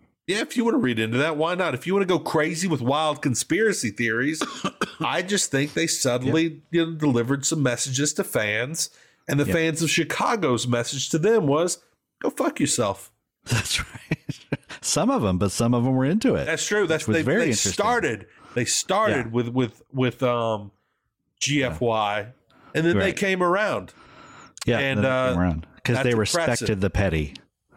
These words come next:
Speaker 1: It's, that's exactly
Speaker 2: It's like
Speaker 1: right.
Speaker 2: you said, they,
Speaker 1: They're
Speaker 2: they
Speaker 1: breaking
Speaker 2: respected it.
Speaker 1: They're trying, they started out by breaking the Young Bucks' balls, and the Young Bucks
Speaker 2: Uh-huh.
Speaker 1: broke 'em right back. And listen, I respect the petty. Chicago respects the petty. There are a
Speaker 2: Yeah.
Speaker 1: lot of things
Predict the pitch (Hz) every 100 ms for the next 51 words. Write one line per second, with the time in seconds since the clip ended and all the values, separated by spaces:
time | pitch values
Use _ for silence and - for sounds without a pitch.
0 | - 131 - - - - 143 110 104 -
1 | 104 107 165 92 - 101 85 73 - -
2 | 85 90 87 - 90 87 131 131 98 -
3 | 85 76 62 - - _ _ 123 139 135
4 | 175 165 151 151 151 - 143 160 165 143
5 | 143 131 110 101 127 131 143 139 127 117
6 | 117 117 120 123 - 107 101 98 104 113
7 | 110 104 123 127 143 151 87 90 135 98
8 | 131 131 139 110 143 131 113 - _ _
9 | _ _ _ _ - 131 131 190 156 120
10 | 110 131 151 - 139 135 123 147 143 147
11 | 151 - 170 165 117 101 - 113 - 113
12 | 131 110 131 170 127 131 160 180 175 196
13 | 165 104 101 -